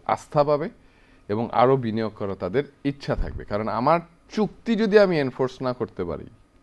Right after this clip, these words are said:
আমি যেটার ভিত্তিতে আমার বিনিয়োগ করছি বা যেটার ভিত্তিতে আমি ব্যবসায়িক ডিলিংস করতেছি বাংলাদেশিদের সঙ্গে,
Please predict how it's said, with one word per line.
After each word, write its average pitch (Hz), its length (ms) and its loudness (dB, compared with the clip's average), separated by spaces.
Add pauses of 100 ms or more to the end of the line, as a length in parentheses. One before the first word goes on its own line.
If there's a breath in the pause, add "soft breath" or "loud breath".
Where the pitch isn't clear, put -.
(920 soft breath)
আমি 113 220 -2
যেটার 127 340 2
ভিত্তিতে 139 420 -2
আমার 156 180 2
বিনিয়োগ 131 440 2
করছি 160 300 -2
বা 131 120 2
যেটার 120 280 0
ভিত্তিতে 139 520 -2
আমি 147 240 2
ব্যবসায়িক 127 560 2
ডিলিংস 135 360 2
করতেছি 127 540 -4 (400 soft breath)
বাংলাদেশিদের 113 600 2
সঙ্গে, 85 360 -8